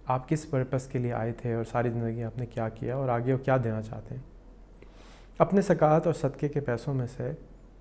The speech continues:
एक आदमी या दो आदमी की टीम बनाएं, उसको बनाने के अंदर भी वो आपकी खुद ही बन जाएगी। बस नियत कर लें कि मैंने ये टीम बनानी है जो कि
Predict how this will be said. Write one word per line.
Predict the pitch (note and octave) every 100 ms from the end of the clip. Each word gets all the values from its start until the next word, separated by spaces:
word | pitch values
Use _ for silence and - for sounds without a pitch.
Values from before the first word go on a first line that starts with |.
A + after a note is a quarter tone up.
| - - - -
एक | F3 E3
आदमी | B2+ A#2+ C3
या | C3
दो | B2+
आदमी | A#2+ A#2 A#2
की | A#2+
टीम | A#2 B2
बनाएं, | B2+ A#2 A#2 - - - - -
उसको | D#3 - D3 C#3
बनाने | C3 B2 A#2+ A#2+
के | B2
अंदर | A#2 A#2
भी | A#2 C#3
वो | D3
आपकी | C3+ - -
खुद | D3
ही |
बन | C#3+ C3
जाएगी। | A#2+ B2
बस | C3+ C3+
नियत | C3 C#3+ C#3
कर | A#2+
लें | A2+ C3
कि | C3
मैंने | B2 A#2 B2
ये | B2
टीम | B2+ A#2+ A#2+
बनानी | A2+ A2 A2
है | B2 C3+
जो | B2
कि | -